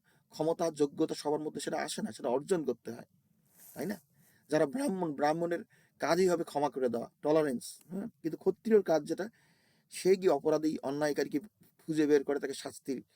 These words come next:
আইনের আইন আওতায়, রাষ্ট্রের বিচার আওতায় আনবে। আমাদের শাস্ত্র কখনোই বলে নাই যে না। কিন্তু আমাদের মনে রাখতে হবে যে আমাদের এই যে গীতার যে কথাগুলো, যে কিভাবে আমরা ঈশ্বর সাধনা করব,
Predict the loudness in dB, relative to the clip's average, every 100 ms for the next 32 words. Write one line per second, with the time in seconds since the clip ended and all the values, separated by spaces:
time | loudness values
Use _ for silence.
0 | _ -20 _ -6 -2 2 2 0 -2 0
1 | 0 2 -2 -2 -4 0 0 0 _ _
2 | _ -10 0 0 0 _ _ _ 6 8
3 | 8 6 4 2 2 2 -2 -4 -2 -4
4 | -4 -6 -6 -6 -6 -4 -2 -2 -2 -2
5 | -4 -6 -12 _ _ _ _ -8 -6 -6
6 | -8 _ _ _ -12 -6 0 0 0 -4
7 | -6 -8 -10 -8 -4 -4 -6 _ _ _
8 | _ -12 -8 -6 -4 0 0 0 -2 -8
9 | -2 -2 0 -4 -6 -6 -18 _ _ -10
10 | -8 -4 -2 -2 -4 _ -20 -14 -12 -14
11 | -16 _ _ _ _ _ -18 -12 -12 -6
12 | -6 -4 -4 -4 -6 -8 -8 -6 -4 -6
13 | -6 -8 -10